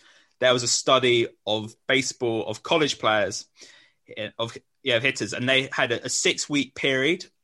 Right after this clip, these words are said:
um, and they had, they each,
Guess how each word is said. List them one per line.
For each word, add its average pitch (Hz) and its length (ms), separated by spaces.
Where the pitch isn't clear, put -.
um, 117 440
and 131 220
they 131 160
had, 123 380
they 123 100
each, - 680